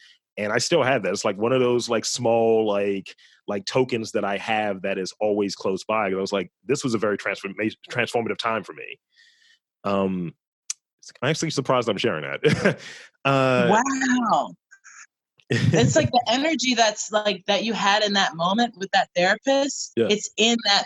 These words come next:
Speaker 2: totem. That's
Speaker 1: Yes.
Speaker 2: your totem of that moment.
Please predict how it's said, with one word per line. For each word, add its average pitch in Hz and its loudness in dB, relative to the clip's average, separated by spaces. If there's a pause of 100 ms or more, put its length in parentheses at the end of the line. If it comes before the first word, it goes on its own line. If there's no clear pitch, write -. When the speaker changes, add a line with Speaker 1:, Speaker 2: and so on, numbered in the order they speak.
(140)
Speaker 2:
totem. 208 0 (220)
That's 214 4
Speaker 1:
Yes. 285 2
Speaker 2:
your 240 0
totem 208 -2
of 190 -2
that 151 2
moment. 170 0